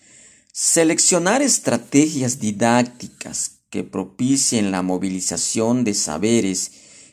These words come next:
y la evaluación para el aprendizaje congruente con los aprendizajes esperados. Reconocer que los referentes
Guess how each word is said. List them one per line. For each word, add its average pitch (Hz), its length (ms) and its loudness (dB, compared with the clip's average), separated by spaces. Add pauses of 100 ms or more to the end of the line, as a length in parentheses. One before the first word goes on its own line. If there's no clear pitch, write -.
(140)
y 139 160 6
la 143 100 6
evaluación 147 920 2
para 120 160 2
el 110 100 0
aprendizaje 113 920 -2
congruente 104 880 -2 (540)
con 104 220 -2
los 101 160 -4
aprendizajes 104 1300 -2 (260)
esperados. 78 1400 -4 (720)
Reconocer 180 840 2
que 165 140 2
los 120 160 2
referentes 120 1040 0